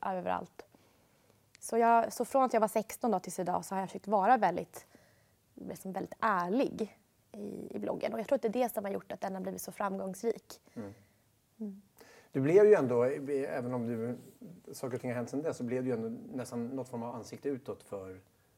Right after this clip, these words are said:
Speaker 2: för Moderaterna, för muf.
Speaker 1: <laughs> Ja.
Speaker 2: Alltså, i, och det är ungefär samtidigt som Reinfeldt klev på tåget.
Speaker 1: Ja.
Speaker 2: Eh, hur blev det så egentligen?
Speaker 1: Jag blev ju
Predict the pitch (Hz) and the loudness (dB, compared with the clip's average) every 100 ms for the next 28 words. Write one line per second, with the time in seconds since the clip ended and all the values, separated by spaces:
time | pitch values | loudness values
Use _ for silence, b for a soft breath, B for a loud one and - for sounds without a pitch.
0 | _ _ _ 127 123 120 170 - - 127 | _ _ _ -6 0 2 2 0 -8 0
1 | 160 156 - 247 262 - 139 - 285 139 | 2 2 4 8 12 12 10 6 8 8
2 | - 139 - 147 165 160 147 135 139 117 | 8 4 0 0 2 4 2 2 0 0
3 | 113 - 120 117 104 156 156 165 120 104 | -4 -2 0 0 0 -2 0 -4 -2 -4
4 | - 107 107 - 226 196 214 b b b | -4 -10 -10 2 6 6 4 b b b
5 | 127 110 104 101 - 151 143 139 117 - | -4 0 0 -2 -2 0 4 4 2 -4
6 | 95 - - - _ _ - 247 240 320 | -8 -8 -14 -20 _ _ 2 4 8 8
7 | 247 247 233 202 | 10 10 8 6